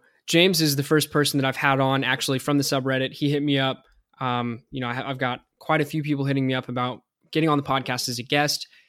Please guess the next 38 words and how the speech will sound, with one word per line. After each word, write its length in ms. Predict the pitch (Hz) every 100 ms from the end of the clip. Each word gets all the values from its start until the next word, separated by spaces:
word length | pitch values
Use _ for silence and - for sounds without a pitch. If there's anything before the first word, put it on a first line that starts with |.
| _
He 260 | - - 185
helped 280 | 170 165 160
me 100 | 151
figure 360 | 156 147 143
out, 340 | 143 139 135 - _ _ -
you 100 | 131
know, 140 | 123
how 360 | 120 131 131 131
I 140 | 131
can, 360 | 135 135 123 120
how 260 | - 151 156
I 60 | 151
can 300 | 143 127 131
record 680 | 127 - 147 143 143 135 - _ _ _
with 240 | 135 147 147
someone 440 | - 143 135 127
remotely. 680 | 120 127 147 151 190 214 - _ _
And 140 | 139 139
so 100 | 139
I'm 120 | 139
really 160 | 160
excited 400 | 143 - 139 135
to 60 | 120
do 180 | 131 131
that, 260 | 131 127 - -
um, 480 | 135 127 120 120 120 _ _ _ _ _ _ _
with 160 | 151 143
James 280 | 151 147 135
again 160 | 143
in 60 | 131
the 80 | 127
future, 420 | 151 139 147 131
but 120 | 131
also 680 | 135 139 - 135 127 123 - _ _ -
with 500 | 135 131 123 - - _ _ -
some 560 | - - - 147 135 -
other, 540 | 156 165 147 135 143 _ -
uh, 340 | 131 120 120